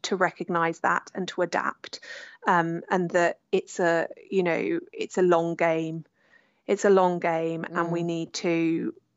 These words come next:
Speaker 1: we need to, um, be prepared for it as a long game. It's not about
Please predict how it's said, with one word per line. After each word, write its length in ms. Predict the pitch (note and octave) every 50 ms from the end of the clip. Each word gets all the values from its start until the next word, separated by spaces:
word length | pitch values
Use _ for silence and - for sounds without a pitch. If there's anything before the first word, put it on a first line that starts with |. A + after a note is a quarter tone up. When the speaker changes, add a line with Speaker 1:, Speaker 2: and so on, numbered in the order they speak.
| _ - - -
Speaker 1:
we 320 | G3+ F#3+ G3 G3+ F#3+ F#3
need 340 | F3+ F3+ F3+ F3 F3 E3+ - -
to, 840 | - - - F#3 E3+ E3 E3 D#3+ D#3+ D#3+ E3+ E3+ E3+ F3 F#3 - - _ _ -
um, 640 | F3 E3 E3 E3 E3 D#3+ D#3+ D#3+ D#3+ D#3+ - - - _ _ _ _ _ _ _ _ _ - F#3+ - -
be 120 | G#3 F#3
prepared 560 | F3+ - F#3+ F3 - - F3+ E3 D#3+ D#3+ D#3+ -
for 220 | - - E3+ E3
it 160 | D3+ - - -
as 140 | F3+ E3+ E3+
a 60 | F3
long 300 | F3 E3+ E3 D#3+ E3 E3+
game. 380 | - F3 - - F3 E3+ E3+ -
It's 240 | - F3+ - - -
not 220 | F3+ E3+ E3 F3 -
about 460 | F3 F3 - - E3+ E3+ E3+ E3+ -